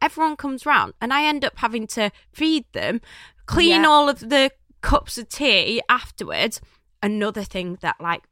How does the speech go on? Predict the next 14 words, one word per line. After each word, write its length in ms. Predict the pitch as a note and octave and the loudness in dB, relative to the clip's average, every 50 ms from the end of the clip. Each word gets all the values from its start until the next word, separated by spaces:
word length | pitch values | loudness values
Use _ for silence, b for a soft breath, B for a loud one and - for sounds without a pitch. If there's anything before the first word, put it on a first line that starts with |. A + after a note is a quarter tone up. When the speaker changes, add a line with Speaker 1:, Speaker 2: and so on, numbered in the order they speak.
| _ _ _ | _ _ _
Speaker 1:
literally 540 | - F#3 F3+ - _ - - F#3 E3 E3 E3 - | -10 -10 -10 -10 _ -16 -12 -10 -8 -8 -8 -8
upsets 560 | - E3 _ - - - F3 - - - - F#3+ | -10 -12 _ -10 -8 -8 -8 -8 -8 -12 -12 -10
me. 240 | F3+ E3+ E3+ F#3+ _ B B B B B B B | -10 -10 -10 -12 _ B B B B B B B
I 20 | G3+ | -4
remember, 760 | F#3 F#3+ F#3 F#3 F#3 F3+ F#3+ F#3 F3+ F3 E3 D#3 E3 D#3+ - _ _ _ - | -2 -2 0 2 2 2 2 0 -4 -2 -2 0 0 0 -2 _ _ _ -10
um, 440 | - F3+ F3 E3+ E3 D#3+ D#3+ D#3 - - _ _ _ _ _ - | -8 -6 -4 -4 -4 -4 -6 -8 -10 -12 _ _ _ _ _ -12
someone 460 | - - - F#3 F#3 F3 E3 E3+ E3 | -10 -8 -8 -6 -6 -4 -4 -6 -6
coming 260 | - F3+ F3 E3 E3+ | -8 -8 -8 -6 -6
in 100 | E3+ E3+ | -6 -6
my 60 | E3+ E3+ | -6 -6
house 380 | F3 F3 E3 D#3+ D#3 - - - | -4 -2 -2 -4 -4 -8 -14 -12
and 160 | - F3 E3+ | -10 -8 -6
wearing 300 | E3 D#3+ D#3+ D#3+ D#3+ D#3+ | -6 -6 -6 -6 -8 -10
shoes 640 | D#3+ - - - E3+ E3+ E3+ F3 F3 F3 F3 - | -10 -12 -12 -12 -12 -12 -12 -12 -12 -14 -14 -16